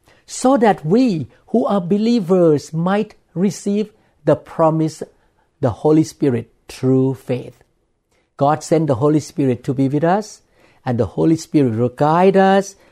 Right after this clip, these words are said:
bless us, give us wisdom, give us grace and favor, and give us power and strength, so that we can be successful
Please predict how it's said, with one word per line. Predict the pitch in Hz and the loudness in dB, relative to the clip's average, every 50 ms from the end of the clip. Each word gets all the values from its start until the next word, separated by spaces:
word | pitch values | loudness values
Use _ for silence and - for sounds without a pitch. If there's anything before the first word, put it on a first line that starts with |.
| _ _ - | _ _ -8
bless | - 113 127 143 165 165 - - | -2 2 2 2 2 0 0 -2
us, | 180 175 175 | -2 -2 -2
give | - - 156 147 143 | 0 0 0 0 0
us | 139 - - | -4 -4 -4
wisdom, | 123 147 170 175 175 - - 156 180 180 185 185 185 | 0 2 2 2 0 -4 -4 -2 0 0 0 -2 -4
give | - - 135 - - | -6 -8 -8 -8 -8
us | - - - | -16 -18 -14
grace | _ - 156 160 170 175 180 180 180 - | _ 0 2 4 4 4 4 2 0 -4
and | 123 117 110 | -6 -6 -6
favor, | - - 175 170 175 175 165 165 185 185 190 196 196 - _ - _ _ _ _ _ _ _ - | -4 0 2 2 4 2 2 2 2 2 2 0 -2 -6 _ -20 _ _ _ _ _ _ _ -8
and | 120 110 104 | -8 -8 -4
give | - 143 139 131 | -2 -2 0 0
us | 139 127 - - _ _ _ _ _ _ _ - | -2 -4 -4 -10 _ _ _ _ _ _ _ -20
power | - - - 160 170 170 170 170 165 165 170 175 175 180 - | -16 -8 -2 0 0 2 4 2 4 4 4 4 2 2 0
and | - - 113 107 | -2 -6 -8 -8
strength, | - - - - 180 180 180 185 202 202 - _ _ _ _ _ _ _ _ _ _ _ _ _ _ _ _ _ _ _ _ | -10 -12 -6 0 2 2 2 2 0 -4 -8 _ _ _ _ _ _ _ _ _ _ _ _ _ _ _ _ _ _ _ _
so | - - - - 151 151 | -18 -12 -4 2 2 2
that | 147 - - 120 120 | 2 2 -2 -4 -2
we | 135 143 | -2 -4
can | 143 - 139 135 | -2 -2 -6 -4
be | 117 131 123 | -4 -4 -6
successful | - - - 170 - - - 170 160 - - - 151 143 139 143 156 180 - | -6 -6 -8 -8 -8 -4 -6 -6 -6 -6 -4 -2 0 2 2 2 0 -2 -6